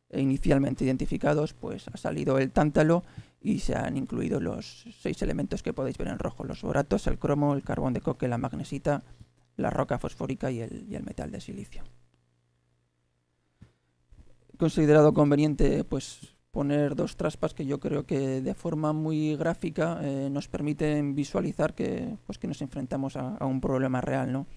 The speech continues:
Si consideramos a los Estados Unidos,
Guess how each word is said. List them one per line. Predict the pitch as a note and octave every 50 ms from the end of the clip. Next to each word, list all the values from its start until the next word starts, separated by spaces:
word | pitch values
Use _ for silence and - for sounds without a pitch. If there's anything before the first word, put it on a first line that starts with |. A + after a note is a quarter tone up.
| - - -
Si | - - B2+ B2+ C3 B2+ B2+ B2+ B2+ -
consideramos | - C#3 C#3+ - - C#3+ C#3+ C#3 C#3+ C#3+ C#3+ D3 C#3+ -
a | D3 C#3+
los | C#3 C#3 -
Estados | C#3 - - - - D3 D3 -
Unidos, | D#3+ D#3 D#3+ D#3 D#3 D3 C#3+ C#3 - -